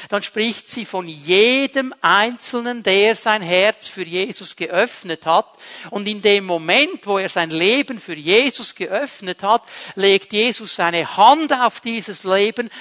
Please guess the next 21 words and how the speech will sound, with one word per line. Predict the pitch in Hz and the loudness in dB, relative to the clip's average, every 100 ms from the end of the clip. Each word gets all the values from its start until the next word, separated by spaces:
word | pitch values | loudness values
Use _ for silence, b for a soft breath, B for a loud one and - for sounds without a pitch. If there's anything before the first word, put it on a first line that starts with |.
| 185 | -14
und | 196 | -6
sagt, | 202 185 - | 0 0 0
er | 214 226 | 2 2
ist | 214 202 - - - | 0 -8 -8 -14 2
abgesondert, | 208 262 - - - 294 - 240 247 277 277 285 _ B B | 6 6 2 -14 -6 -6 -2 0 0 -2 -4 -4 _ B B
er | 208 208 | 0 0
ist | 202 - - b - - | -4 -10 -16 b -6 4
heilig | 180 208 254 262 254 262 - b b | 6 6 2 -2 0 -2 -4 b b
für | - - 220 214 202 156 b b b | -20 -12 -6 -4 -2 -4 b b b
mich. | 165 196 269 185 - - - - _ _ _ _ _ _ _ _ _ - | -16 -4 -2 -2 -4 -8 -10 -14 _ _ _ _ _ _ _ _ _ -14
Schau | - 156 220 | -4 -2 -2
dir | 226 226 226 _ _ _ | -4 -6 -6 _ _ _
deine | 180 147 | -14 -12
Nachbarn | 143 147 - 143 123 | -12 -16 -16 -18 -16
noch | 127 - | -18 -18
einmal | 147 147 131 | -18 -16 -20
an. | 117 _ _ _ _ _ _ _ _ _ _ _ _ _ _ _ _ _ _ _ _ | -20 _ _ _ _ _ _ _ _ _ _ _ _ _ _ _ _ _ _ _ _
Das | 156 - | -16 -12
sind | 170 165 | -12 -12
die | 185 | -8
Heiligen. | 160 190 180 139 110 | -4 -2 -4 -8 -14